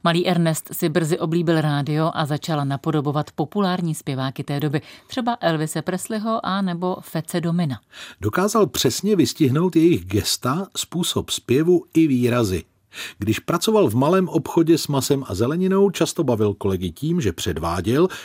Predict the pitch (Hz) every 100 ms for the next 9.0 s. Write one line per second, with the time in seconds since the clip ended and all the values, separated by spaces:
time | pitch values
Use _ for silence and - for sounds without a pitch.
0 | - - 92 90 104 151 143 120 175 170
1 | - 104 98 131 - - 95 - 104 101
2 | 104 135 101 95 92 87 87 80 - -
3 | 202 262 330 262 240 226 233 226 185 190
4 | 190 160 151 131 151 151 165 175 147 120
5 | 120 156 - 131 120 113 - - - -
6 | - 208 226 - 120 156 233 202 175 175
7 | 185 202 - 156 - 170 165 - 95 110
8 | 120 135 131 147 - 127 139 175 139 -